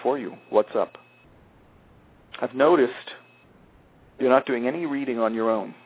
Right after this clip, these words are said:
and you prefer that I read to you. What's up?" The more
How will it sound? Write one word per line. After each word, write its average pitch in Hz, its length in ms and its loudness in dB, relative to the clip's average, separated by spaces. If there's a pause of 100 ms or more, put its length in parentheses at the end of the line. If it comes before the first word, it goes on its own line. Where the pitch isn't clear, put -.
(760)
and 107 180 -2
you 107 120 -4
prefer 123 580 2 (160)
that - 200 2
I 117 300 2 (160)
read 117 320 -8 (160)
to 98 60 -10
you. 120 280 -2 (1900)
What's - 240 0
up?" 143 220 2 (3500)
The 123 140 -4
more 156 420 4